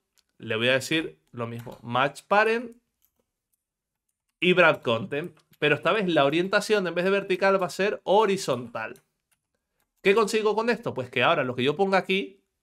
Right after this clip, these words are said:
va a estar justo aquí debajo, pero ya va a empezar horizontalmente.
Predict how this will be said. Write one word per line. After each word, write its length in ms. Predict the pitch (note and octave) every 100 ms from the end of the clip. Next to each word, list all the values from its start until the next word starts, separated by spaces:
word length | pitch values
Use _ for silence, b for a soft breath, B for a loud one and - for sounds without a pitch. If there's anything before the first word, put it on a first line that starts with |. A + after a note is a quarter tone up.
| -
va 160 | C3+
a 40 | -
estar 180 | E3+
justo 260 | C#3+ D3 D3
aquí 140 | F3+
debajo, 540 | E3+ F#3 G3+ G3 - _ _ _ _ _
pero 200 | - B2+
ya 120 | B2+
va 80 | C#3+
a 40 | D#3
empezar 500 | D#3 - E3 G3 -
horizontalmente. 1120 | C#3+ C#3 C3+ B2 A#2 A2+ A2 G#2+ A2+ D3 -